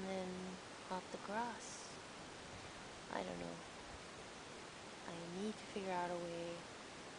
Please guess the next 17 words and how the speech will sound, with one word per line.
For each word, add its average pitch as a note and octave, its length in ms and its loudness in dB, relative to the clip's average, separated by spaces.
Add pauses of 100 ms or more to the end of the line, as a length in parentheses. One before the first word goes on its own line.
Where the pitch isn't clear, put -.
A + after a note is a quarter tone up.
(460)
how F#3 340 6
to - 120 -2
get - 160 4 (120)
rid F3 100 6
of E3+ 140 4
slugs. - 960 2 (1000)
Got F3 260 4
any G#3+ 160 8
suggestions? G3+ 1080 4 (380)
Feel E3 180 2 (220)
free F3+ 180 4
to E3+ 220 2
leave F#3 140 2
them F3+ 140 4
in E3+ 120 2
the - 160 -2
comments. - 640 2